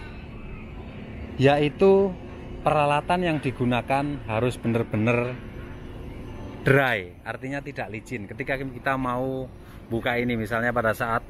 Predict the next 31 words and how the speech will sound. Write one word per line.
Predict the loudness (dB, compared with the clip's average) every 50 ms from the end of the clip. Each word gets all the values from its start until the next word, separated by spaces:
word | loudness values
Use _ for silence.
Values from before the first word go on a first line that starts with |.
| 0
loading | 2 2 2 4 2 2 2
unloading, | 2 2 2 2 2 2 2 0 2
kemudian | 0 0 0 2 0 0 0
kita | 0 0 0 2
mau | 2 2 2 2
buka | 0 -2 -2 0 2 4 4 4 2 0 -4 -8 -16 -18 -18 -18 -8 -2 2
baut-baut | 2 2 2 2 0 0 0 0 0
ini, | 0 0 0 0 -2 -4 -6 -12 -16 -16 -16 -8 -4
pastikan | -4 -4 -4 -4 -6 -8 -8 -4 0 0 0 0 0 -4 -6 -10 -14 -16 -18 -18 -18 -18 -18 -18 -18 -20 -6 -2
peralatan | 2 4 4 4 4 4 2 2 2 2 2 0
atau | 0 0 0 -2 -2
kunci-kuncinya | 0 -2 -2 -2 -2 -2 -2 0 0 0 0 0 -2 -2 0 0 0 0
itu | 0 -2 -2
kondisinya | 0 2 2 2 0 0 0 0 0 0
kering | -2 0 2 2 2 2 0 -2 0
dan | 2 2 2 2 2
ada | 2 0 0
talinya | 2 2 0 0 0 -2 -4 -2 0
yang | 0 0 0 0
diikatkan | -2 -2 0 0 -2 -2 -2 -6 -6 -6
di | -6
tangan. | -6 -6 -6 -6 -6
Tujuannya | -6 -4 0 2 2 2 2 0 -2 -2
apa? | -2 -2 -2 -2
Karena | 0 0 -2 0 -2 -2 -4
ini | -6
semua | -6 -6 -2 -2 0 0 -2
terbuat | -4 -2 -2 0 0
dari | 2 0 0 -2
besi, | -4 -8 -6 -6 -4 -4 -4
ya. | -6